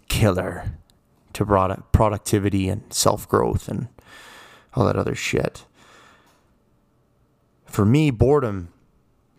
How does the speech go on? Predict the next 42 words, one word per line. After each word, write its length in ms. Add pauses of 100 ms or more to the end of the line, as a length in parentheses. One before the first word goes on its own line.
(100)
could, 460
could 240
very 180
well 200
be 100
the 100
death 260
of 100
me. 180 (720)
I 60
know 100
I've 60
talked 240
about 180
addiction 380
and 100
sobriety 500
and 120
recovery 400
in 60
this 120
pod, 320
in 140
these 200
po-, 260
uh, 280
some 180
of 60
these 140
podcasts, 600
but 200 (1160)
if 140
I'm 220
laying 260
down 380
and 120
I'm 300
stuck, 440
then 280
today 280
was 200
a, 120